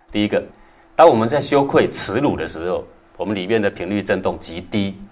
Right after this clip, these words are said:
就是二十。如果有恶念或在谴责他人的时候、诅咒他人的时候呢，三十。所以这个尽量不要做害羞的事啊，哦，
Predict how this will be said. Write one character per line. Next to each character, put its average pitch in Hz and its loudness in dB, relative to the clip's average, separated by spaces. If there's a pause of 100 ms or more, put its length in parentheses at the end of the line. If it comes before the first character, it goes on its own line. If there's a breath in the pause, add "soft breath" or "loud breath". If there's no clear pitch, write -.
(360)
就 - -8
是 92 -8
二 92 -2
十。 - -10 (1160)
如 131 -2
果 143 10
有 104 6 (100)
恶 151 8
念 131 2 (160)
或 135 0
在 123 4
谴 90 -4
责 - -4
他 - 6
人 165 -2
的 165 -6
时 - -10
候、 - -6
诅 90 -8
咒 117 2
他 104 8
人 87 -2
的 80 -8
时 82 -10
候 85 -4
呢， 76 -14 (440 loud breath)
三 90 -2
十。 90 -8 (1400 soft breath)
所 - -4
以 92 -6 (720 soft breath)
这 98 -6
个 87 0 (360)
尽 107 0
量 101 2
不 92 -4
要 98 4
做 98 0
害 95 0
羞 92 -2
的 90 -6
事 87 -10 (100)
啊， 71 -12
哦， 76 -8